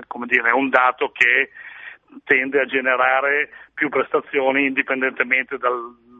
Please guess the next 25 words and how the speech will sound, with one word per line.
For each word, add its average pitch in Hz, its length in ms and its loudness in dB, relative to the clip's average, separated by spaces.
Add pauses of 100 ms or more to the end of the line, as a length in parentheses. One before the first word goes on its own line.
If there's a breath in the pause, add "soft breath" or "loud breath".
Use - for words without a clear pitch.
dal 123 180 0
fatto 127 260 -2
che 123 120 -4
si 127 80 2
generi, 123 360 0
che - 120 -4
questo 127 300 -2
generi 123 380 -2
poi 123 160 2
salute. 113 500 -6 (560 loud breath)
Quindi 147 340 0 (440)
è 156 100 2
una 139 160 2
cosa 143 240 0
positiva, 160 580 0 (360)
non 135 160 -2
viene 151 220 2
superato 143 520 -2
nella 131 220 0
maniera 123 280 4
corretta 123 500 0
naturalmente, 107 800 -4
perché 110 380 0
viene 113 220 2
superato 139 800 2